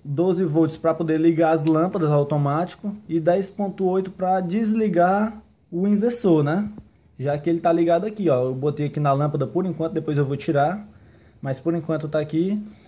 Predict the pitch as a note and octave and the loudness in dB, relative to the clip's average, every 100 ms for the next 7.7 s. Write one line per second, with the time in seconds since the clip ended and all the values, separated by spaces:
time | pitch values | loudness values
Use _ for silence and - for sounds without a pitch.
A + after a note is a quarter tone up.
0 | _ - F3+ A3+ A#3 D3 A#2+ B2+ D3+ D#3+ | _ -14 -12 -10 -6 -4 -4 -4 -4 -4
1 | E3+ D#3 E3 D#3+ D3+ E3+ - F#3 F3+ F#3 | -4 2 2 2 -2 0 0 0 0 -2
2 | E3+ E3+ E3 E3+ F3+ F#3 - F#3 F3+ F3+ | -2 2 2 2 -2 -6 -4 -2 -2 -2
3 | A3 G3+ G3 G#3+ G#3+ G#3+ G#3 G3+ F#3 F#3+ | -4 -2 -2 -2 -2 0 2 0 0 -2
4 | F#3+ G3 C3 A2 - - - - - - | -4 -2 -2 -2 -6 -18 -16 -16 -14 -8
5 | - - _ _ _ _ - B2 - - | -4 -4 _ _ _ _ -20 -16 -6 -4
6 | - D3 C3 A2+ G#2+ - - _ _ _ | -2 -4 -6 -8 -8 -14 -20 _ _ _
7 | _ D3 B2 B2+ B2 A#2+ A#2 | _ -12 -8 -6 -6 -6 -8